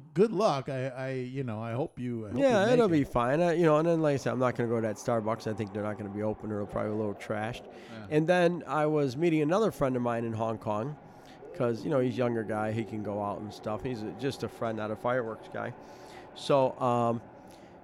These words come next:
Speaker 2: he said, "Yeah, your station's been closed for, like, four days because,"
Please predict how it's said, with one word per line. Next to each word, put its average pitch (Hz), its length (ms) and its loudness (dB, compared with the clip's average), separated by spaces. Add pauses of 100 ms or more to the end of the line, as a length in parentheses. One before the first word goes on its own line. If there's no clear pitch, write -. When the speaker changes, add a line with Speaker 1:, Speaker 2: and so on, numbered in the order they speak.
(640)
Speaker 2:
he 160 140 0
said, 135 200 2
"Yeah, 175 180 6
your 143 220 2
station's 143 520 0
been 123 220 -2
closed 135 680 2
for, 127 220 -4
like, 120 300 -2
four 156 360 0
days 113 760 0 (200)
because," 117 720 -2